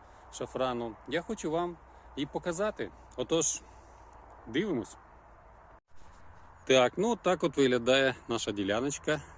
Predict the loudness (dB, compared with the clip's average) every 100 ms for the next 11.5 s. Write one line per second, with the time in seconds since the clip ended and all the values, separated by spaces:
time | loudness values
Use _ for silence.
0 | -10 -4 -4 -2 -2 0 -2 -4 -6 0
1 | 0 0 -8 -12 -8 -4 -2 -2 -2 -2
2 | -2 -4 -6 -14 -14 -20 -18 -18 -18 -12
3 | -6 -6 -4 -4 -2 -2 -2 -2 -2 -4
4 | 0 0 0 -2 -6 -6 -14 -14 -8 -6
5 | -4 -2 -2 -2 -4 -2 -2 -4 -2 0
6 | 2 0 -4 -6 -2 0 0 -2 -4 -2
7 | -2 -4 -8 -8 -2 -2 0 -4 -4 -18
8 | -20 -20 -20 -16 -16 -14 -4 2 4 4
9 | 2 0 -4 -8 -4 0 0 2 2 2
10 | 0 0 0 -2 -12 -14 -12 -4 -4 -2
11 | -4 -4 -4 -4